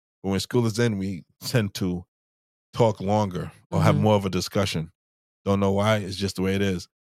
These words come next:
Speaker 1: We, we, and so sometimes we, we always pray every evening before we go to bed. That's, we're gonna do that.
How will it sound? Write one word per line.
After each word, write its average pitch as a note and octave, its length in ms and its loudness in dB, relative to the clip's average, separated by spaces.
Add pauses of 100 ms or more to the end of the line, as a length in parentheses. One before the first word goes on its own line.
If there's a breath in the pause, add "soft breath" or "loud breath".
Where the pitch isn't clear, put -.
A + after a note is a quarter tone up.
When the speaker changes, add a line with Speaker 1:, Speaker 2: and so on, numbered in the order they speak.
Speaker 1:
We, G2+ 320 0
we, G2+ 300 -6 (360)
and G2+ 320 -2
so G#2 200 0
sometimes A2 500 0
we, G2+ 240 -4
we G#2 140 2
always B2+ 220 6
pray C3 160 4
every G#2+ 160 -2
evening G2+ 300 -2
before F#2 220 -4
we F#2 100 -2
go F2+ 100 -2
to E2+ 80 -2
bed. E2+ 260 -6
That's, G2 300 -4
we're F#2 220 -6
gonna G2+ 240 4
do G2 160 0
that. F2 200 0